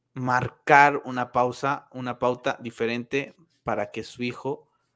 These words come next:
y su esposo tomaran un camino totalmente diferente. Y lo logró. Al final creo que Faye es un personaje superinteresante. Yo creo que la serie, si, si,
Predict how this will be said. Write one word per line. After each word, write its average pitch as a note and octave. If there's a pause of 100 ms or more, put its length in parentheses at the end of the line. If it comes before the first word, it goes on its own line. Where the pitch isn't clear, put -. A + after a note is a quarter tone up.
(260)
y D#3+
su -
esposo C3
tomaran A2+
un A2+
camino G#2+
totalmente -
diferente. D3
Y B2
lo B2
logró. D3 (640)
Al B2
final C3
creo C3+
que A#2
Faye B2+
es B2
un B2+
personaje A#2
superinteresante. G#2+
Yo B2+
creo C3
que A#2
la G#2
serie, B2+
si, -
si, -